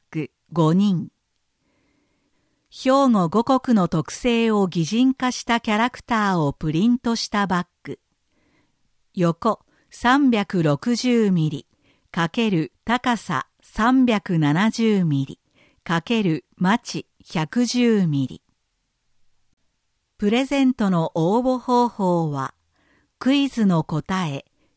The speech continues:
希望するプレゼントの番号と名前、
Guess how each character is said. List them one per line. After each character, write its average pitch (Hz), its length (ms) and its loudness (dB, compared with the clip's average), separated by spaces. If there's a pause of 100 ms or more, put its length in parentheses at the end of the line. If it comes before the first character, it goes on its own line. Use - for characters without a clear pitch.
希 190 200 0
望 247 240 2
す 254 200 -6
る 240 160 0
プ 220 120 -2
レ 233 160 0
ゼ 254 200 0
ン 240 100 2
ト 196 160 -2
の 165 180 2
番 165 320 2
号 247 280 2
と 165 180 -2
名 135 180 0
前、 147 400 -4